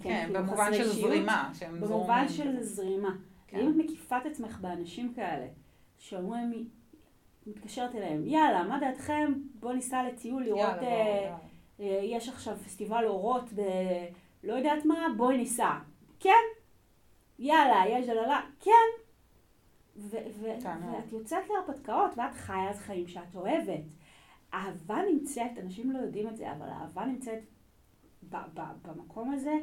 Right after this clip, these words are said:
Speaker 2: בין הצורך שלנו בשגרה וודאות, לצורך שלנו בהפתעות.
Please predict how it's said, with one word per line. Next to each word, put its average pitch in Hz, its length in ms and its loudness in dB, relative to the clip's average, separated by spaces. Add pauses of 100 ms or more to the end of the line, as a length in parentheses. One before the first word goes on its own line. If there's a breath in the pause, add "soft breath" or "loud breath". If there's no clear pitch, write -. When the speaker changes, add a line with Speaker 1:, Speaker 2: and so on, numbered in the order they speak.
(480 loud breath)
Speaker 2:
בין 220 520 -2 (100)
הצורך 233 360 -8
שלנו 185 380 -4
בשגרה 156 460 -6 (120)
וודאות, 208 500 -2 (120)
לצורך 220 600 -8
שלנו 180 320 -4
בהפתעות. 156 600 -8